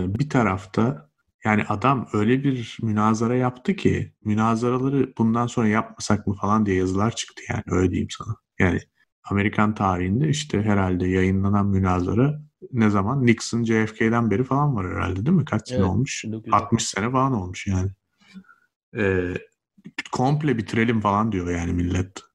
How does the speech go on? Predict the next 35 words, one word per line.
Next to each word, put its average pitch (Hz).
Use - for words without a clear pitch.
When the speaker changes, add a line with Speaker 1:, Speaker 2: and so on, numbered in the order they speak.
Speaker 1:
Adam 104
öyle 107
bir -
münazara 95
yaptı. -
<laughs> 117
Ee, 101
burada 110
çok 120
fazla 113
konuşulacak 110
bir 113
şey 180
yok 233
tabii 101
ki -
yani. 90
Yani 90
o 101
kadar, 110
e, 98
şeyle 104
gelmiş 107
ki. -
Yani 95
ben 101
bu 98
adamı 120
konuşturmayacağım. 151
Bu 151
münazarayı 123
da 180
benim 147
istediğim 139
gibi, 110